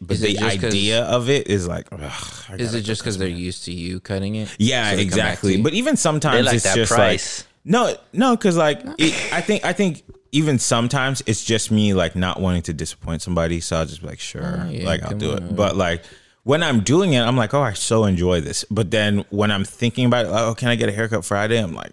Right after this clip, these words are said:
Speaker 1: "Ugh, bleh."
Speaker 2: <laughs> Damn
Speaker 1: I
Speaker 2: it.
Speaker 1: guess so, sure, you know. But that's how it is. Like, I think soon I need to learn boundaries. Like, I'm gonna start saying no to things.
Speaker 2: Say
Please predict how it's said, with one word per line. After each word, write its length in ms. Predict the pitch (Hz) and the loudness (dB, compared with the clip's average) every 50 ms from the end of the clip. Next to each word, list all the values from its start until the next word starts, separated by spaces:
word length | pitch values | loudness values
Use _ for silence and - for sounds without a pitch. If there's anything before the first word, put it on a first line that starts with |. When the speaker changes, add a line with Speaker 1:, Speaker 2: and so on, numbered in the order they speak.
| - - | -18 -20
Speaker 1:
"Ugh, 960 | - 58 76 87 87 73 64 - - - - - - - 69 - - - - - - - - - | -20 -20 -20 -20 -18 -16 -16 -16 -18 -18 -20 -20 -18 -12 -8 -6 -6 -6 -6 -10 -14 -16 -16 -14
bleh." 840 | 104 110 110 110 110 110 101 - 101 - - 127 - - - - - - - | -14 -8 -2 0 0 2 2 0 0 0 0 -2 -2 -2 -4 -6 -8 -8 -8
Speaker 2:
<laughs> 340 | 180 180 - - - - - - _ - - - - - - - - | -8 -8 -8 -8 -10 -10 -10 -12 _ -20 -20 -20 -20 -20 -16 -12 -8
Damn 220 | - - - - | -6 -6 -4 -2
Speaker 1:
I 100 | 87 90 | -2 -2
Speaker 2:
it. 80 | 90 87 | 0 0
Speaker 1:
guess 240 | 90 87 82 80 | 0 0 0 -2
so, 480 | - - 87 76 73 78 78 73 73 76 | -2 -2 -2 -2 -2 -2 -2 -4 -4 -6
sure, 680 | 71 - - 80 73 71 71 71 71 73 73 73 73 - - | -6 -6 -6 -6 -4 -4 -4 -4 -4 -4 -6 -6 -8 -10 -6
you 100 | 95 92 | -6 -4
know. 220 | 80 76 71 80 - _ - - - - - | -4 -4 -6 -10 -12 _ -20 -20 -20 -14 -4
But 140 | - 107 120 104 | -2 0 0 2
that's 180 | 123 123 - | 0 0 0
how 200 | 139 117 104 98 | 0 2 2 2
it 140 | 95 90 87 | 2 2 2
is. 240 | 90 90 90 85 85 | 2 2 0 0 0
Like, 220 | 85 80 - - - _ _ _ _ - | -2 -4 -4 -8 -16 _ _ _ _ -6
I 80 | 127 131 | -4 -2
think 200 | 139 156 143 - | 0 0 0 0
soon 420 | - - 120 113 107 98 92 85 | 0 2 2 4 4 4 2 2
I 120 | 73 90 95 | 0 2 2
need 240 | 95 95 92 87 | 2 2 2 0
to 100 | - 101 87 | 0 -2 -2
learn 300 | 80 82 80 78 78 73 | 0 0 -2 -2 -4 -4
boundaries. 680 | - 78 76 73 71 78 - - - - - - - _ _ _ _ _ - | -6 -8 -8 -8 -8 -8 -10 -14 -14 -16 -18 -18 -20 _ _ _ _ _ -16
Like, 140 | 85 80 - | -14 -10 -8
I'm 80 | 82 82 | -8 -6
gonna 180 | 78 78 76 85 | -6 -6 -6 -8
start 260 | - - - - - | -8 -10 -12 -12 -10
saying 280 | - 85 82 78 71 71 | -8 -8 -6 -6 -8 -10
no 180 | - - - - | -10 -10 -10 -10
to 100 | - - | -12 -14
things. 320 | - - - - - - | -14 -16 -16 -16 -14 -12
Speaker 2:
Say 360 | - 127 131 139 143 143 139 | -10 -10 -10 -8 -10 -10 -12